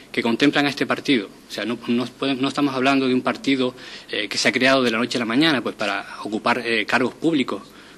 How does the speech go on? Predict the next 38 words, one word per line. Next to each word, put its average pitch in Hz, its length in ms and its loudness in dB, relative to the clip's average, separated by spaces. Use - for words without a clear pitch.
como 110 360 -2
habitualmente, 131 760 4
lamentablemente, 117 840 2
estamos 120 280 0
acostumbrados 110 460 -2
a 107 40 2
ver 117 140 2
en 104 100 -2
la 101 100 2
isla, 110 260 0
¿no? 131 120 -4
Yo 160 100 6
creo 196 140 8
que 190 100 6
es 180 60 6
un 170 320 6
proyecto 135 560 4
ilusionante, 110 720 2
a - 40 -8
mi 104 120 -4
juicio, 147 440 2
eh, 110 400 -2
es 127 100 -6
un 143 80 -2
proyecto 135 340 2
ilusionante. 113 580 0
Puede 165 140 6
ser 180 140 6
el 170 60 4
detonante 143 540 4
de, 113 280 0
del 101 180 -4
cambio 165 360 4
que 123 80 -2
necesita 110 360 -2
Lanzarote. 104 460 -6
Lanzarote 139 520 2
y 117 400 -2